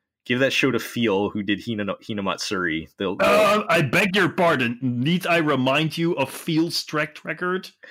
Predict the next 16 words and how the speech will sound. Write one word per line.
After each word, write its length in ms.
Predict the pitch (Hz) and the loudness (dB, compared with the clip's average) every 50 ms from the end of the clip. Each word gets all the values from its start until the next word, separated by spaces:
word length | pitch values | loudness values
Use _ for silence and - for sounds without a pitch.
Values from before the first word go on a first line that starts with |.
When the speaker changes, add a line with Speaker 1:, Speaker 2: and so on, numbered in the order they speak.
| - - - _ _ - | -20 -20 -20 _ _ -4
Speaker 1:
They've 220 | 156 127 175 196 226 | 0 2 2 2 4
been 80 | - 330 | 4 4
Speaker 2:
Because 160 | - 113 - | 4 4 4
they 160 | - 160 - 208 | 4 6 6 6
Speaker 1:
good. 100 | 220 165 | 6 6
Speaker 2:
are 100 | 165 156 | 4 4
responsible 760 | 151 139 - - - 208 185 185 - - 175 143 170 147 135 | 2 2 0 -2 0 0 0 0 0 -2 -2 0 2 2 2
for 120 | - 143 | 2 0
some 220 | 120 - 170 156 147 | 0 2 2 2 0
of 120 | 120 104 | 0 0
the 100 | 127 117 | 0 -2
vilest 840 | - - 101 95 117 120 123 123 117 117 113 110 107 - - - | -2 -2 -4 -2 2 2 4 4 2 2 0 -2 -2 -4 -4 -4
shit 380 | - - - - 135 117 110 - | -2 -2 0 0 0 -2 -2 -4
in 140 | 117 107 107 | -4 -4 -2
anime 440 | 110 107 107 107 104 101 101 98 92 | -2 -2 -2 -2 -2 -4 -4 -6 -6
history. 680 | 92 110 104 - - - 110 101 95 92 92 92 95 | -6 -6 -6 -6 -6 -6 -6 -6 -6 -6 -8 -10 -12